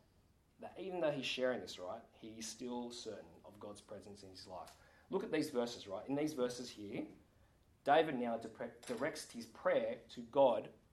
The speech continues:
personally. He uses the word you, right? "You prepare a table for me." You know, "I will, I will fear no evil, for you are with me." There's very direct language there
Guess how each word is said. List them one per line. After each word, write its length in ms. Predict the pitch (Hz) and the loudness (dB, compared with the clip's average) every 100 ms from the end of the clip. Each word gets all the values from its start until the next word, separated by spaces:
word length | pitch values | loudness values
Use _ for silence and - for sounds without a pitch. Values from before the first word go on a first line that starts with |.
| - | 4
personally. 480 | 170 170 110 - - - - _ _ _ _ _ | 6 6 0 -6 -14 -20 -20 _ _ _ _ _
He 100 | 123 | -6
uses 320 | 131 160 160 | 0 0 0
the 100 | 151 | -2
word 360 | 113 110 104 104 - - - 117 | 0 0 0 -4 -10 -10 -6 2
you, 240 | 147 123 - - - | 4 4 -2 -14 -4
right? 180 | 120 156 - | 0 0 -2
"You 180 | 139 190 | -2 -2
prepare 400 | 190 135 123 110 | -2 -2 0 0
a 60 | 98 | -2
table 340 | 117 101 101 - | -4 -4 -6 -10
for 80 | |
me." 100 | 101 87 - - _ _ - - _ _ | -10 -10 -14 -20 _ _ -20 -20 _ _
You 60 | 107 | -4
know, 160 | 107 113 - - | -4 -4 -14 -2
"I 180 | 123 147 | 6 8
will, 200 | 147 147 - | 8 4 6
I 160 | 139 | 8
will 180 | 147 135 - - | 8 6 0 -8
fear 180 | 170 180 | -2 8
no 160 | 160 135 | 12 12
evil, 260 | 123 135 - | 10 0 -4
for 80 | 127 | -4
you 460 | 127 143 180 185 - | -4 -2 0 0 2
are 160 | 120 117 | 0 0
with 280 | 165 190 | -2 -6
me." 280 | 123 131 135 - - - - _ _ - _ _ _ | 2 4 4 0 -12 -20 -20 _ _ -20 _ _ _
There's 100 | - 147 | -12 4
very 200 | 180 160 | 4 4
direct 520 | 127 113 151 151 - | 0 2 2 2 0
language 420 | 127 135 127 - | 2 2 0 -4
there 260 | 95 98 | -4 -4